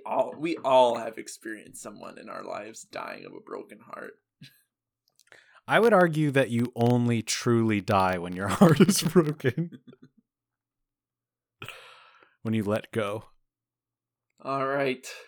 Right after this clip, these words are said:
Speaker 1: So that is the end of Star Wars Episode Three. Ethan, you are nearing the end of the prequel trilogy.
Speaker 2: Mm-hmm.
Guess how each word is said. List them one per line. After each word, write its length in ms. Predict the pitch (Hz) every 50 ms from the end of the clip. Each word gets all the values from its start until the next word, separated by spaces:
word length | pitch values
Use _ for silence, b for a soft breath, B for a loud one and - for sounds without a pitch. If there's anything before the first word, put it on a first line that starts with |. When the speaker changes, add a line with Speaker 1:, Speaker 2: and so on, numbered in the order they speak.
| B B B _ _
Speaker 1:
So 460 | - - - 139 131 123 127 123 117
that 240 | 107 135 143 151 -
is 240 | 131 131 120 113 -
the 200 | - 123 - -
end 380 | 127 127 135 139 139 131 117
of 220 | 113 110 110 104 -
Star 380 | - - - - 131 127 127 127
Wars 200 | 127 123 117 113
Episode 380 | 120 - - - - 127 120 -
Three. 380 | - - 123 123 131 135 139 143
Ethan, 560 | 139 - 135 135 135 139 143 135 131 131 123 -
you 220 | 127 123 127 120
are 220 | - - 120 110 110 113
nearing 540 | 117 117 120 131 135 143 143 139 135 131
the 180 | 117 120 120 117
end 440 | 113 110 110 107 107 104 107 107 - - _ _ _
of 140 | - 120 107
the 80 | 113 104
prequel 540 | - - - 131 123 123 - 120 113 110
trilogy. 720 | - - 120 120 117 120 113 110 110 117 117 117 117 113 _ _ _ _ _ _ _ _ _ _ _ _ _ _ _ _ _ _ _ _ _ _ _ _ _ _ _ _ _ _ _ _ -
Speaker 2:
Mm-hmm. 340 | 104 104 87 98 107 101